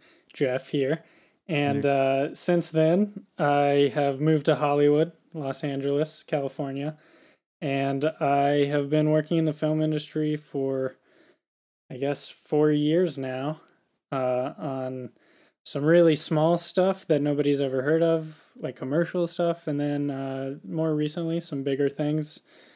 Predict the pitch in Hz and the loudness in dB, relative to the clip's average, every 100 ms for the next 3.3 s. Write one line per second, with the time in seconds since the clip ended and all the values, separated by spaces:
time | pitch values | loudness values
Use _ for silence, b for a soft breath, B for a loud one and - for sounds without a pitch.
0 | b - 143 - 151 151 143 147 135 143 | b -6 -4 -2 0 0 0 0 0 0
1 | 156 151 - - 131 139 - - 131 135 | -2 -4 -10 -8 -6 -8 -10 -10 -8 -4
2 | 135 135 139 131 139 127 - 147 127 - | 0 2 0 -2 -2 -2 -4 -8 -6 -6
3 | 143 151 151 | -4 -6 -8